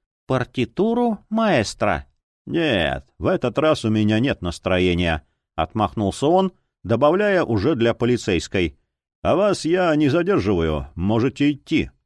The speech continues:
Прозвучало так, будто он ее прогонял. Противиться Зора не стала, охотно вышла в коридор и только там позволила себе ругнуться многосложно и забористо. Она же хотела оправдать Роджеральда в глазах руководства.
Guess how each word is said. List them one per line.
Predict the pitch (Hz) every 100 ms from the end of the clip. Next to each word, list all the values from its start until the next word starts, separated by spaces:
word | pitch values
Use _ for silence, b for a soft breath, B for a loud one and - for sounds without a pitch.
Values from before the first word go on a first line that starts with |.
| _ _ _
Прозвучало | 127 135 170 - 180 107
так, | - 202 - - _
будто | 165 202 - 190 -
он | 131
ее | 131 139 113 104
прогонял. | - 135 139 147 135 80 64 - _ _ _ _
Противиться | - 151 - 233 - 156
Зора | 131 202 190
не | 190
стала, | - 180 120 90 73 - _ -
охотно | 101 - 165 131 117
вышла | 120 - 120
в |
коридор | - 147 156 208 190 - _ _ -
и | 85
только | - 110 - 123
там | 208 208 180 _ _ _
позволила | - 80 101 185 208 190
себе | - 151 151 170 -
ругнуться | 110 98 98 151 - 151 139
многосложно | 110 101 98 - 101 101 98 117
и | 120 107
забористо. | 104 113 98 92 82 - 80 67 - _ _
Она | - 135 220
же | 196
хотела | - 156 233 196 113
оправдать | - 151 185 240 -
Роджеральда | 196 196 131 147 143 139 127
в | 95
глазах | 139 202 202 156
руководства. | 139 147 196 202 123 - 95 60